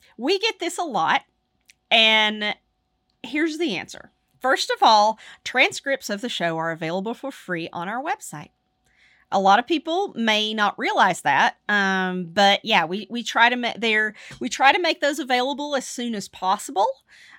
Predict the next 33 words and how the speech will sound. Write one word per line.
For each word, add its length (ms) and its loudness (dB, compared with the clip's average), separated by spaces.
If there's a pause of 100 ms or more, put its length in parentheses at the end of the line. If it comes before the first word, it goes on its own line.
(100)
uh, 480 0
as 200 -2
soon 180 -4
as 160 -6
we 140 -10
can 180 -10
get 200 -10
the 60 -10
show 260 -4
transcribed 800 -4
after 340 -6
it 80 -12
drops. 540 -6 (600)
Uh, 420 2
and 140 -2
we're 120 -4
looking 380 -6
at 120 -8
what 140 -8
we 100 -10
can 240 -6
do 360 -4
to 260 -10
make 260 -8
that 160 -2
happen 380 -6
faster, 480 -6 (340)
but 160 -6
we 160 -2
do 240 -2
make 300 -4
those 240 -6
available, 760 -6